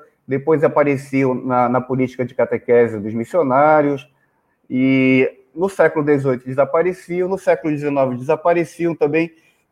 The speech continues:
Então, é, o estudante fica sem compreender o que é que acontece com essas populações em períodos muito importantes da nossa história, né? E os índios certamente estavam, e estão, né, pre-, preenche a nossa, a nossa história em todos os momentos.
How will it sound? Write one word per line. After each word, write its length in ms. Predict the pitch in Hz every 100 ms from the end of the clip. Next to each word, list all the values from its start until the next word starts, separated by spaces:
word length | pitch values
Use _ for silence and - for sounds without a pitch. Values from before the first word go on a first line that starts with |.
| -
Então, 300 | 170 208 -
é, 380 | 165 160 156 156
o 140 | 170 190
estudante 560 | 196 202 165 185 202
fica 320 | 190 180 196 185
sem 200 | 190 190
compreender 880 | 208 202 202 165 127 143 180 196 _ _ _ _ _ _
o 80 | 143
que 120 | 135
é 60 | 196
que 80 | 196
acontece 580 | 185 151 - 165 190
com 80 | -
essas 180 | 156 151
populações 840 | 139 143 143 120 120 147 165 175 - _ _ _ -
em 100 | 165
períodos 520 | 160 151 151 180 156
muito 220 | 160 202
importantes 540 | - 185 160 165 175 151
da 100 | 135
nossa 260 | 127 120
história, 500 | 120 - 107 98 92
né? 280 | 104 139 170 - _ _ _
E 140 | - 165
os 120 | 151
índios 240 | 180 214
certamente 420 | 196 180 160 175
estavam, 560 | 180 - 175 151 113 113
e 80 | 139
estão, 400 | 135 - 156 170
né, 220 | 139 151 - - -
pre-, 160 | - - _
preenche 460 | 143 156 196 180 151
a 40 |
nossa, 420 | 139 139 139 127 -
a 100 | 123
nossa 300 | 127 123 131
história 400 | - 135 143 139
em 100 | 143
todos 280 | 139 156 156
os 60 |
momentos. 520 | 151 170 123 107 -